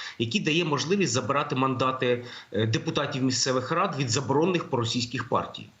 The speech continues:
От навіть саме словосполучення, яке я сказав, достатньо дивне. Партія заборонена, вона не існує, а депутати продовжують свою роботу. Е, друге, взагалі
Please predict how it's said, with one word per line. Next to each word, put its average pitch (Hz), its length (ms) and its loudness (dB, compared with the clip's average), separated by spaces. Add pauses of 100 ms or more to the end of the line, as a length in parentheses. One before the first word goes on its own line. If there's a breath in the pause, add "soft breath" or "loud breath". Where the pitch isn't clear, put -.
(120)
От - 180 -2
навіть 170 220 0
саме 165 220 2
словосполучення, 160 840 0
яке 139 180 0
я 139 120 4
сказав, 170 440 0
достатньо 139 480 -2
дивне. 143 400 0 (440 loud breath)
Партія 160 480 0
заборонена, 143 800 -2
вона 131 240 0
не 123 120 0
існує, 170 440 0
а 110 40 2
депутати 117 460 -2
продовжують 120 580 0
свою 117 280 4
роботу. 131 400 -2 (880 loud breath)
Е, 107 180 2
друге, 233 600 2 (240 loud breath)
взагалі 175 760 0